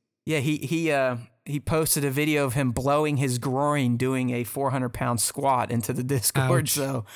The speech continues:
Speaker 1: uh, but I, I just, I remember years, you know, two years ago when we started the live stream during the peak of the pandemic, and, like, all the, like, the super fans at night would be D Ming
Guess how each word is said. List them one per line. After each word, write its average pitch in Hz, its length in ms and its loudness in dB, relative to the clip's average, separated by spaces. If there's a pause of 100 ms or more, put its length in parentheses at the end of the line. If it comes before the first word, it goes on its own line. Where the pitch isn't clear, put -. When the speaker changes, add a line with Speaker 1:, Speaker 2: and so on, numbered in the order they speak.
(560)
Speaker 1:
uh, - 480 -6 (380)
but 262 120 0
I, 233 240 2
I 247 40 4
just, 240 180 0
I 208 120 4
remember 226 260 2
years, 170 400 0
you 160 200 -4
know, 147 120 0
two 190 220 -2
years 185 300 0
ago 143 260 0
when 131 80 -2
we 135 80 -2
started 147 340 -2
the 127 60 -4
live 131 280 0
stream 120 340 -2
during 127 260 0
the 113 80 0
peak 139 260 -2
of 123 80 -2
the 120 60 -2
pandemic, 117 680 -2
and, 104 360 -8
like, 113 220 -12
all 139 280 -2
the, 113 380 -4 (240)
like, 120 160 -10
the - 80 -12
super - 460 -2
fans 127 500 -2
at 117 100 -4
night 131 360 -2
would 113 120 -6
be 113 120 -8
D 123 320 -4
Ming 135 260 0